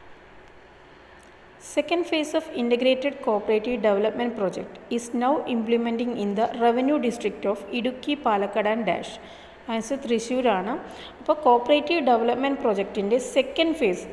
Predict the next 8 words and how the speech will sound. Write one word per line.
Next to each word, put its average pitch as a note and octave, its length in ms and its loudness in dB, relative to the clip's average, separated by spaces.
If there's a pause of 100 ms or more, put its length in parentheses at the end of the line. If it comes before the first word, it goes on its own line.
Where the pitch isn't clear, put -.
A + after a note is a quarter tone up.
second D4+ 380 -2
stage A3+ 400 2
എന്ത് A3 400 0
ചെയ്യുന്നുണ്ട്? G3+ 520 -2 (140)
integrated B3+ 600 2
cooperative A#3 440 0
development G#3+ 520 2
പ്രോജക്റ്റിൻ്റെ F#3+ 540 -2